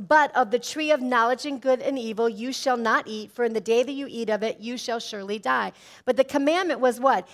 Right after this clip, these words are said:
Eat every tree but one, right? That was what the Lord said.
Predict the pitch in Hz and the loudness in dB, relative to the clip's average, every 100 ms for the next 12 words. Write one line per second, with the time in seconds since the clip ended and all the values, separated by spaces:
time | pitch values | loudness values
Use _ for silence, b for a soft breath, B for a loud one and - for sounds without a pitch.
0 | B 311 311 - 302 339 339 349 311 - | B -4 -4 2 6 6 4 -6 -6 -6
1 | 320 202 196 - _ _ _ _ _ - | -4 -4 -6 -16 _ _ _ _ _ -6
2 | 196 247 247 214 233 180 175 226 - _ | 2 2 2 -2 -2 -2 -6 -18 -20 _
3 | _ - 208 247 220 226 240 226 247 262 | _ -4 -4 -2 0 0 0 -2 -2 0
4 | 220 208 214 - 277 202 | 0 -2 -4 -2 0 -2